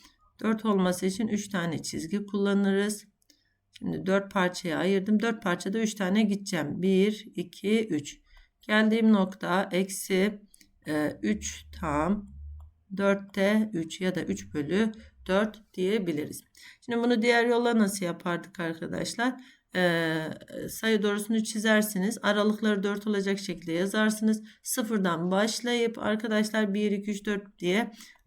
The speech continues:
eksi on beşe kadar, yani eksi on beşe kadar gitmeniz gerekir. Tabii eksi on beşe kadar deyince yani aralık olarak on beş birim gitmeniz gerekiyor. Sakın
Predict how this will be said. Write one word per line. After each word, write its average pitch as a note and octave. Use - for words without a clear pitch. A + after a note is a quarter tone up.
eksi G#3+
on A3
beşe G3
kadar, E3+
yani F3+
eksi F#3+
on G3+
beşe F#3+
kadar A3
gitmeniz G3
gerekir. F#3+
Tabii A3+
eksi G3+
on A3
beşe G#3+
kadar A3
deyince A#3
yani G3
aralık G#3
olarak E3
on G3+
beş F#3
birim F#3+
gitmeniz F3
gerekiyor. D3
Sakın G3